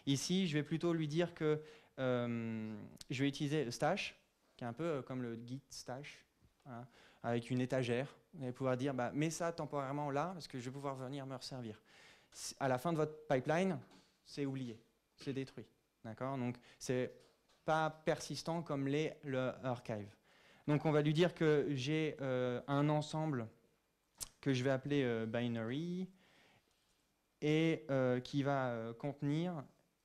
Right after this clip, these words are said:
euh, qui va contenir, euh, ce qui se trouve dans target.jar.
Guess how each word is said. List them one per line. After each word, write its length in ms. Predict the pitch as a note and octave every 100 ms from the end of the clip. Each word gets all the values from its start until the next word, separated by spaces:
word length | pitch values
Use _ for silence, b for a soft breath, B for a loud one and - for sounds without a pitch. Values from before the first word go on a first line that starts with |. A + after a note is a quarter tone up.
| -
euh, 640 | B2+ B2 A#2+ A#2 A2+ A2+
qui 180 | A#2 -
va 180 | A2 G#2+
contenir, 640 | - B2 - C3+ D3+ E3+ D#3+ - B B -
euh, 280 | B2 A#2 A2+
ce 100 | -
qui 120 | D3
se 60 | C#3
trouve 180 | D3
dans 160 | C3 A2+
target.jar. 1700 | - B2+ B2 C3+ C#3+ D#3+ - - _ _ _ _ - C#3 A#2+ G#2 -